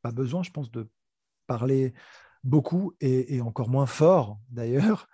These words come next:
et qui se font entendre beaucoup plus que, que d'autres, euh, qui font que jacter. Et je pense que lui faisait vraiment partie de ces, de ces bonhommes. Et, euh, et en Coupe Davis, il a très, très vite pris cette place avec la volonté d'aller chercher, euh,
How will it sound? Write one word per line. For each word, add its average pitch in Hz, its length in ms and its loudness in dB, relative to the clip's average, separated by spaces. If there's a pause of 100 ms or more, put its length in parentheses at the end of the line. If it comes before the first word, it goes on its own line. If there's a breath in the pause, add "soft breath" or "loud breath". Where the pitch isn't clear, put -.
(340 soft breath)
et 120 100 -8
qui 113 140 -14
se - 100 -16
font 135 140 -8
entendre 135 320 -4
beaucoup 117 200 -8
plus 131 220 -10
que, 113 240 -6
que 120 140 -6
d'autres, 131 360 -2
euh, 113 220 -8
qui - 100 -20
font 120 140 -12
que 131 140 -2
jacter. 131 420 -2
Et 127 60 -4
je - 60 -12
pense 127 180 -10
que - 80 -8
lui 139 100 -4
faisait 127 220 -6
vraiment 127 240 -6
partie 135 260 -8
de - 80 -16
ces, 113 240 -6
de - 60 -18
ces 117 100 -8
bonhommes. 139 400 -6
Et, 120 200 -8
euh, 110 260 -10
et 120 100 -8
en 110 120 -10
Coupe 110 180 -16
Davis, 123 320 -8
il 101 60 -12
a 95 40 -12
très, - 180 -12
très - 160 -10
vite 120 140 -8
pris - 160 -10
cette 110 180 -10
place 165 320 -8 (280 soft breath)
avec 117 240 -10
la 113 80 -8
volonté 110 320 -6
d'aller 117 160 -6
chercher, 123 380 -8
euh, 110 80 -6